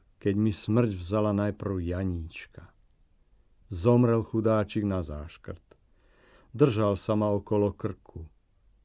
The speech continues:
"Tatíčko môj," boli posledné slová z jeho ústočiek. V náručí mi zomrel,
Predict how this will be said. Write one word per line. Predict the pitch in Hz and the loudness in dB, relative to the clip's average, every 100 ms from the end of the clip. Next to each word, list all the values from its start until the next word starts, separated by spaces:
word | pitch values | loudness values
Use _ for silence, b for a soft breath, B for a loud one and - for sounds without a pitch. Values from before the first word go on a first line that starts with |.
| _ _ _ | _ _ _
"Tatíčko | - 117 110 - 90 - - 101 | -2 -2 -2 -10 -12 -14 -16 -10
môj," | 95 82 82 98 - _ _ _ _ - | -8 -8 -12 -16 -20 _ _ _ _ -8
boli | 85 85 80 _ | -6 -6 -8 _
posledné | 98 95 - 113 113 104 104 101 | -4 -4 -2 -2 0 -2 -4 -6
slová | - 92 92 87 90 87 90 90 _ _ _ _ _ | -10 -2 -2 0 -2 -4 -8 -12 _ _ _ _ _
z | 92 76 87 | -14 -6 -4
jeho | 85 85 - | -4 -6 -8
ústočiek. | 87 87 - 87 - - 92 90 - _ _ _ _ _ _ _ _ _ | -10 -10 -10 -10 -10 -14 -16 -16 -20 _ _ _ _ _ _ _ _ _
V | 98 | -2
náručí | 101 127 135 107 92 - 95 | 4 6 6 2 -2 -4 -2
mi | 92 90 | -2 -2
zomrel, | 90 87 80 87 | -4 -4 -6 -10